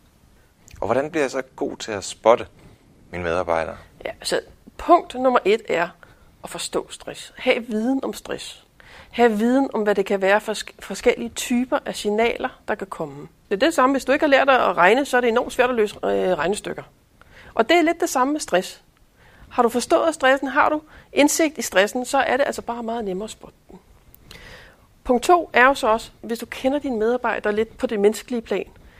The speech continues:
Speaker 2: så har du også meget nemmere ved at se, at der er noget galt. Og det er nemlig det, der er rigtig vigtigt, at du kender lidt til menneskene, fordi stress er også sådan en sjov lille sniger, at det typisk er lidt adfærds-, adfærdsændringer, øh, der viser,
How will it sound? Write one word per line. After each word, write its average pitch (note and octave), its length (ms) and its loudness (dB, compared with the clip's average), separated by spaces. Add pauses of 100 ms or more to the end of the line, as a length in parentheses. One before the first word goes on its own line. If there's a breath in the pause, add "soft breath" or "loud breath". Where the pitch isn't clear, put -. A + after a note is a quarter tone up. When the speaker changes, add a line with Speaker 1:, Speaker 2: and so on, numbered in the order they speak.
(140)
Speaker 2:
så - 140 -12
har A#3 80 -6
du A3+ 120 -4
også C4+ 240 -4
meget A#3 200 0
nemmere A#3 340 -2
ved G#3+ 80 -4
at - 100 -6
se, C4+ 240 -6
at B3+ 120 -6
der A#3+ 60 -2
er G#3+ 40 -2
noget G3 260 -4
galt. - 320 -16 (640 loud breath)
Og G#3+ 180 -2
det C#4+ 100 4
er D4+ 40 4
nemlig C#4 300 2
det, C4+ 120 0
der D4 80 2
er G#3 160 0
rigtig A#3+ 340 -2
vigtigt, C4 360 -4
at A3 120 -8
du G#3 100 -8 (140)
kender D4 340 -2
lidt B3 180 -6
til - 160 -6
menneskene, G3+ 320 -4
fordi A3+ 280 -6
stress - 460 0
er - 100 -2
også B3 140 -6
sådan C4 120 -4
en B3+ 60 -4
sjov B3+ 320 -2
lille A#3+ 240 -4
sniger, B3+ 460 -2 (600 soft breath)
at A3 100 -4
det A3+ 120 -2
typisk C4 440 -6
er A3 40 0
lidt G#3 160 -2 (100)
adfærds-, C4 520 -2 (260)
adfærdsændringer, B3+ 920 2 (920)
øh, G3+ 200 0
der G3+ 80 2
viser, A#3 380 -2